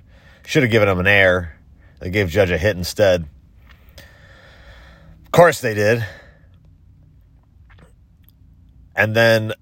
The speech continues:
Rizzo flied out to center, and then Giancarlo hits a porch job to right field. Barely squeaks over the wall. Barely inside the foul pole.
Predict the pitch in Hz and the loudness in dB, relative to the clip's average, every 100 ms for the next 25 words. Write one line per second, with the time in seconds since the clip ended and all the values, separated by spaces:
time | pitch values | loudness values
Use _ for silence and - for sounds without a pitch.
0 | _ _ 101 127 117 110 120 117 113 113 | _ _ -4 0 2 2 2 2 4 2
1 | 95 101 - 127 123 120 - - 104 95 | 0 -4 0 2 2 0 -2 -6 -6 -2
2 | 104 104 90 95 104 101 110 107 104 107 | -4 -4 -4 -2 0 -2 0 0 2 0
3 | 87 98 113 - - - _ _ _ _ | 0 -2 -2 -4 -18 -18 _ _ _ _
4 | _ _ _ _ _ _ _ _ - 87 | _ _ _ _ _ _ _ _ -6 -6
5 | - - 226 190 - - 151 135 131 117 | -4 2 2 2 -6 0 4 4 4 0
6 | 104 - _ _ _ _ _ _ _ _ | -10 -16 _ _ _ _ _ _ _ _
7 | _ _ _ _ _ _ _ - - 120 | _ _ _ _ _ _ _ -14 -6 -4
8 | 101 120 120 - - 120 113 90 - _ | 0 0 0 -4 -6 -2 -2 -4 -14 _
9 | - 85 165 156 127 - 139 - 127 107 | -10 2 4 4 -2 -4 -6 -2 -4 -2
10 | 110 107 107 107 95 - _ _ _ _ | -4 2 4 4 0 -8 _ _ _ _
11 | _ - 135 139 127 117 101 120 110 95 | _ -2 2 2 2 -2 -2 0 0 -2
12 | - 107 101 - 104 101 | -2 0 0 0 0 0